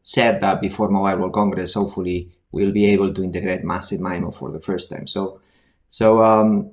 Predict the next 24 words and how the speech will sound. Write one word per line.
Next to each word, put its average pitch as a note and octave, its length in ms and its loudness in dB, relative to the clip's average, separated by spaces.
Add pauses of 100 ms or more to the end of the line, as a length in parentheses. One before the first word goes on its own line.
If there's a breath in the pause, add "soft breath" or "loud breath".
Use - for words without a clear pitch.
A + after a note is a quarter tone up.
stay C3+ 320 4
tuned, A2 400 6
because F#2+ 240 -4
we'll G#2+ 140 0
give G#2+ 160 2
an G#2+ 100 4
update G2 680 -2
during F#2+ 220 0
Mobile F#2+ 340 2
World G2 140 -2
Congress F#2+ 360 2
on F#2+ 120 -2
that, G2 260 2
but - 160 -8
things A2 240 2
are G2+ 80 4
going F#2+ 320 -2
well, F#2 280 0
so G2 160 -6
expect - 480 -6
us G2 220 -4
to F#3+ 200 -2
actually - 420 -2
deliver - 420 -4